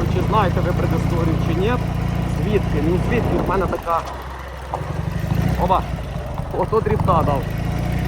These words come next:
Звідки в мене оця ж любов до Дніпра, якщо кому цікаво? Ізначально, ізначально, перший, самий перший раз за Дніпр я сів в років чотирнадцять. Е, не буду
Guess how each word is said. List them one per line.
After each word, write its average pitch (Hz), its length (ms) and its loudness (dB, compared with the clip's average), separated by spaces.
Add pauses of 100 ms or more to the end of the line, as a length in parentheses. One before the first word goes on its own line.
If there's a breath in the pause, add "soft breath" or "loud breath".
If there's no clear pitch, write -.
(240)
Звідки 240 280 4
в 214 40 4
мене 220 180 4
оця 208 260 2
ж 190 140 2
любов 196 280 2
до 190 100 2
Дніпра, 180 400 2
якщо 160 360 -2
кому 165 200 -2
цікаво? 139 460 0 (840)
Ізначально, 202 760 2 (100)
ізначально, 170 500 0 (120)
перший, 214 460 4 (360)
самий 214 400 4
перший 202 340 0
раз 185 340 4
за 175 60 4
Дніпр 208 600 -6
я 160 100 -4 (140)
сів 220 140 -6 (320)
в 175 40 -4
років 196 300 -2 (100)
чотирнадцять. 175 680 -2 (880)
Е, 160 520 4 (1000)
не 208 100 6
буду 220 280 4